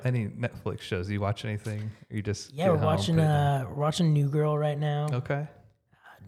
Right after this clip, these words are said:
Speaker 2: we watch a lot of reruns of, like, The Office,
Speaker 1: Yeah.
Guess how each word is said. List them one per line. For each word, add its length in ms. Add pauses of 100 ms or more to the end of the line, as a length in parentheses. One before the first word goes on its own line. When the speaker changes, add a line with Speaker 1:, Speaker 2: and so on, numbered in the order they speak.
(100)
Speaker 2:
we 80
watch 220
a 40
lot 100
of 100
reruns 480
of, 60
like, 240
The 100
Office, 720
Speaker 1:
Yeah. 220